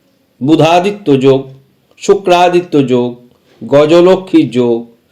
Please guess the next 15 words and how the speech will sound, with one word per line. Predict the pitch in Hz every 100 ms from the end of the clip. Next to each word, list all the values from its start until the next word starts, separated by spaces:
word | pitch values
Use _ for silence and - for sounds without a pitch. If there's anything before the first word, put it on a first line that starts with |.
| _ 110
বিদ্যালক্ষ্মী | 143 135 156 165 180 175 - 151
যোগ, | 117 113 107 - _ _ _ _ -
লক্ষ্মীনারায়ণ | 156 - - - 190 185 180 170 156 131
যোগ, | 113 113 110 - _ -
সমৃদ্ধি | - 160 160 165 190 156 135 151
যোগ, | 113 110 101 - _ _ -
সুসমৃদ্ধি | - - - 135 127 117 160 151 - 98
যোগ। | 78 - - _ _ _ _ _ _ _ _ _ _ _ _ _ _ _ _ _ _ _ _ _ _ _ _ -
এবার | 196 214 202 - - _ _ _ _ _ _ _ _ -
আমরা | 170 180 175 165 151 - _ _ 117
গ্রহের | 107 160 185 185 -
অবস্থান | 147 156 202 - 185 196
বললাম, | 180 180 180 196 208 - _ _ _ _ _ _ _ _ _ _ -
অশুভ | 196 - 240 175
অবস্থান, | 160 135 127 - - -